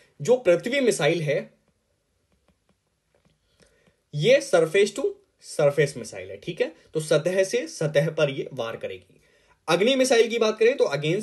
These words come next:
surface to surface कैटेगरी में आती है। त्रिशूल की बात करें तो आपने अगर थोड़ा सा, अ, धार्मिक चैनलों को देखा होगा, धार्मिक वीडियो को देखा होगा, तो त्रिशूल में क्या होता है, जमीन पर एक व्यक्ति खड़ा होता है, त्रिशूल फेंकता है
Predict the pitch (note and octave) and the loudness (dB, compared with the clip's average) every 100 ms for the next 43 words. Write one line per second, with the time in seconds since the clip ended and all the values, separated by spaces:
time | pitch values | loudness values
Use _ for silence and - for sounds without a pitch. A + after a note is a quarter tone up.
0 | D#3 B2 D#3 D3+ E3 D#3+ - D3+ D#3 D#3 | -4 -4 -4 -4 -6 -6 -4 -4 -2 -2
1 | D#3 D#3 D#3+ D#3+ C#3+ D3 E3+ - _ _ | -2 -2 -4 -4 -6 -6 -8 -10 _ _
2 | _ - G#3+ G#3 C4 D4 C4+ B3 F#3 D#3 | _ 0 2 2 0 -2 -2 2 0 0
3 | D#3+ - - _ _ _ _ _ _ _ | -4 -6 -10 _ _ _ _ _ _ _
4 | _ _ _ _ _ _ _ _ _ _ | _ _ _ _ _ _ _ _ _ _
5 | _ _ _ _ - E3+ F3 F#3+ G#3+ G3 | _ _ _ _ -8 -4 -4 -2 -2 0
6 | F3+ F#3+ F#3+ F#3+ E3 D#3+ F#3 C#3+ A#2+ C#3 | 2 4 4 0 -2 0 -2 -4 -8 -8
7 | C#3 D3 C#3 B2+ _ _ D3 A#2+ B2 C#3 | -4 -4 -4 -8 _ _ -14 -8 -4 -2
8 | G3 G3 - C#3+ C#3+ D#3 D#3+ C3 B2+ C#3 | -2 -4 -4 -4 0 0 0 -4 -4 -4
9 | C#3+ C#3 C3 C3 B2 - A#2+ C3+ B2+ A#2 | -4 -4 -6 -8 -8 -10 -10 -12 -12 -12
10 | C3 D3+ D3 C3 C3 C3 B2+ C3 D3 D3 | -8 -4 -2 -4 -4 -4 -4 -4 -6 -4
11 | D3+ D#3 A3 A3 G#3 D#3 B2 A2 G#2 - | -4 -2 -2 0 0 2 0 -2 -10 -8
12 | D3 D3 F#3 F#3+ F#3+ E3+ D#3+ F3 D#3 D#3 | -6 -4 -4 -2 -4 -2 -6 -6 -4 0
13 | E3 D3+ D#3 - C#3 D#3 E3 D3 C3+ - | 2 2 -2 -6 -10 -8 -6 -6 -6 -6
14 | D3+ D3 - _ | -6 -6 -10 _